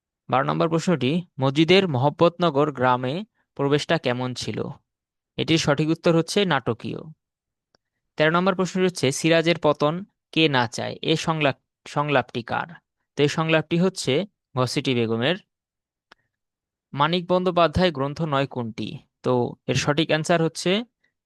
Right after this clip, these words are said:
যে পল্লী সমাজ, এটি হচ্ছে মানিক বন্দ্যোপাধ্যায়ের নয়। পনেরো নম্বর যে প্রশ্নটি সেটি হচ্ছে, "লোভ পরিত্যাগ করো তুমি সুখে থাকবে" বাক্যটি, এটি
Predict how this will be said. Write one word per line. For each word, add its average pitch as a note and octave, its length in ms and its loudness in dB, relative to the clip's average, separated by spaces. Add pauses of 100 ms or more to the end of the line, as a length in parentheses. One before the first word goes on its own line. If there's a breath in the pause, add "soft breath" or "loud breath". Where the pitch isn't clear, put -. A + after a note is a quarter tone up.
(140)
যে B2 160 -2 (1000)
পল্লী F#3 260 0
সমাজ, D#3+ 420 0
এটি D3 160 -4
হচ্ছে C#3+ 280 -4 (100)
মানিক C#3+ 300 0
বন্দ্যোপাধ্যায়ের B2 720 -2
নয়। A2 240 -6 (1300 soft breath)
পনেরো E3 320 -2
নম্বর G3 280 4
যে F3 120 0
প্রশ্নটি C3+ 480 0
সেটি C#3+ 300 -4
হচ্ছে, D3+ 320 -4 (1000)
"লোভ C#3+ 260 4 (200)
পরিত্যাগ D#3 460 4
করো C#3 280 2
তুমি C#3+ 260 -6
সুখে C3 320 0
থাকবে" A2+ 400 -4 (420)
বাক্যটি, C#3 540 2 (1080)
এটি D3+ 160 0